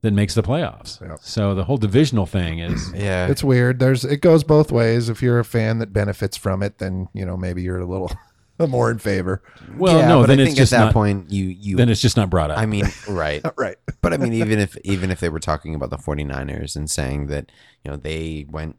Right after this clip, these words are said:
Speaker 3: eight and nine, but this other team was ten and four, and, you know, or
Speaker 2: Wow,
Speaker 3: what-
Speaker 2: those are really not close to the records that you would have. <laughs>
Speaker 1: Yeah, sixteen games. So always try to make it add up to sixteen. <laughs>
Speaker 2: Eight and nine, they've played an extra game.
Speaker 1: Yeah.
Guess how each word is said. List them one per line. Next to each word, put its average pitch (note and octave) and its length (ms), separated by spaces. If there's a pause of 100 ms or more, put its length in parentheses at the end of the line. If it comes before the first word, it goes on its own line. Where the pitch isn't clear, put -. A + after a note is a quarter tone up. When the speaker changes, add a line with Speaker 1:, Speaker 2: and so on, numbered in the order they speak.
Speaker 3:
eight D#2+ 180
and D#2+ 120
nine, D#2 360
but D2+ 160
this D#2 160
other D2 160
team D2+ 300
was D2 360 (140)
ten D#2 180
and D2+ 100
four, D#2+ 340
and, D2+ 220 (340)
you D2+ 100
know, C#2 140 (260)
or C2+ 80
Speaker 2:
Wow, A2+ 260
Speaker 3:
what- F2 100
Speaker 2:
those B2 180
are G#2 140 (520)
really A#2 440
not A2 420
close A2 360
to G2+ 120
the F2 140
records F#2+ 480
that G2 100
you F#2+ 140
would F2+ 100
have. A2 360 (200)
<laughs> - 100 (380)
Speaker 1:
Yeah, G2 340 (160)
sixteen E3 420
games. G2 300
So G2 120
always C#3 240
try D3 160
to C#3+ 80
make B2+ 220
it A2+ 80 (500)
add B2+ 200
up D#3 100
to C#3 100
sixteen. F#2 480 (120)
<laughs> - 100 (400)
Speaker 2:
Eight D3 340
and E3+ 100
nine, D#3+ 300
they've D3 160
played D3 240
an C#3 80
extra B2+ 260
game. A2+ 300
Speaker 1:
Yeah. B2+ 280